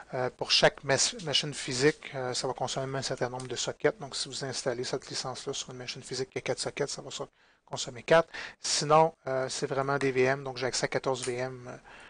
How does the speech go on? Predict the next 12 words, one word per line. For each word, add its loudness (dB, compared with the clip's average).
euh, -6
actuellement -4
avec -4
cet -8
abonnement-là. -6
Donc, 2
pour 10
m'enregistrer, 6
je 0
fais 4
un -4
yum, -2